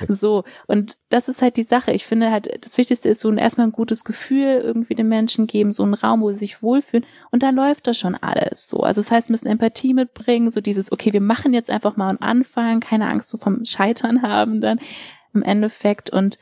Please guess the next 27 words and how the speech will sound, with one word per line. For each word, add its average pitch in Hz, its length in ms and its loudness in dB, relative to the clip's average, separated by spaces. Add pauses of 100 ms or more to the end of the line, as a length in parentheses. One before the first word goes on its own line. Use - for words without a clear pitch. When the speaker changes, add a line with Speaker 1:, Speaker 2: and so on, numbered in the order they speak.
(400)
Speaker 2:
ja, 247 200 2
und 226 100 2
dann 247 120 2
sich 254 160 -6
auch - 80 0
Feedback 254 440 0
ein. 185 200 0
Und 185 60 2
das 202 120 -2
finde 247 140 2
ich 240 60 -4
halt 233 120 0
auch 220 160 0
ganz 208 320 -2
wichtig. 247 320 2
Also 202 140 2
ich - 200 -2
höre 247 140 2
mir 240 160 2
auch 220 120 -4
immer, 233 340 0
wenn 214 260 -4
ich - 140 -8
meine 208 180 2
Episoden 208 360 0
online 247 300 0
stelle, 202 300 0